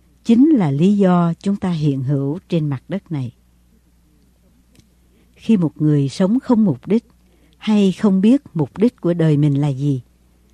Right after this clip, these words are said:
người đó sẽ không vui và không thỏa nguyện. Nhất là đến cuối cuộc đời, sẽ ân hận hối tiếc vô cùng. Vì thế, là người vợ yêu chồng, chúng ta cần cầu nguyện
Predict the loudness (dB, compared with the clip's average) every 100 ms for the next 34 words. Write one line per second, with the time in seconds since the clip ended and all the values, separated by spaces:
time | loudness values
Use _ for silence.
0 | _ -2 4 6 4 2 -2 2 0 4
1 | 4 6 4 -2 -8 -8 -4 -4 -2 -4
2 | -4 -2 0 -2 -4 -14 _ _ _ _
3 | _ _ _ _ -4 -4 -2 -2 -2 0
4 | 0 0 -2 2 2 2 -4 -4 -4 -4
5 | -6 _ _ _ _ -8 -6 -2 -2 -2
6 | -2 -6 -8 -6 -2 -2 -2 -4 -4 -6
7 | -6 -6 -6 -10 -10 _ _ _ _ _
8 | _ _ _ _ _ _ _ -2 -2 0
9 | 0 0 -2 _ _ _ -4 0 0 2
10 | 4 4 2 0 2 2 2 -2 0 -2
11 | -6 _ _ _ -6 -2 0 -2 0 0
12 | 0 2 2 2 2 0